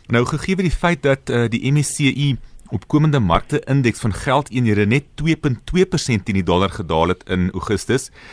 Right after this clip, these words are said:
dan is dit duidelik dat die rand een van die swakker presterende geldeenhede was,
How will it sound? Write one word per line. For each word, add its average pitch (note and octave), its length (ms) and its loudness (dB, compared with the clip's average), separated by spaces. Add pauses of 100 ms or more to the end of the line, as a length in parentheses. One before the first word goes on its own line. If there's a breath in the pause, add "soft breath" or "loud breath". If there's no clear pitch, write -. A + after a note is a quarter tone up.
(160 loud breath)
dan A2 160 2
is B2+ 80 -2
dit G#2+ 200 -2
duidelik A#2+ 580 -2
dat G#2+ 340 -2
die G2+ 140 -2
rand F#2 360 -2
een C3 140 0
van B2+ 120 -4
die A2 80 0
swakker D3+ 440 -2
presterende G2+ 640 0
geldeenhede F#2+ 640 -4
was, E2+ 280 -2